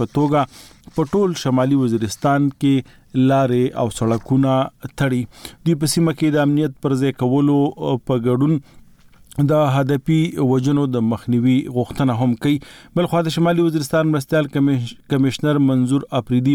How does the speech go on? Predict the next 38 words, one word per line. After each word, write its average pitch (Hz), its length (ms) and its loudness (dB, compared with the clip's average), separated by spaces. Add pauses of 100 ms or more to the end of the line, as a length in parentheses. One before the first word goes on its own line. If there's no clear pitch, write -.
(120)
مشال 131 300 -2
ریډیو 123 260 0
ته 123 100 2
ویلي 143 320 2
دي 147 80 0
چې - 480 -4
حکومت 165 480 0
جرګې 139 380 0
سره 135 200 -2
کړي 151 160 2 (120)
ژمنې 139 320 0
پوره 117 140 0 (100)
کړي 143 240 2
دي 139 100 4
او - 20 0 (120)
باید 127 260 0
څوک 131 340 -4
قانون 131 320 2
په 123 140 0
لاس 123 180 -2
کې 120 200 0
وانخلي، 139 520 2
ګینې - 680 -4
پر 120 160 -2
ضد 127 240 -2
به 131 260 -2
قانوني 117 400 2 (160)
کاروایي 120 420 0
کیږي. 131 340 2 (800)
حکومت 202 480 0 (800)
په 170 300 2
کورمه 185 280 0
ضلع 156 220 2
کې 156 300 -4
تر 139 140 -2
شپږ 185 280 -2
ورځو 139 260 2
وروسته 143 320 -2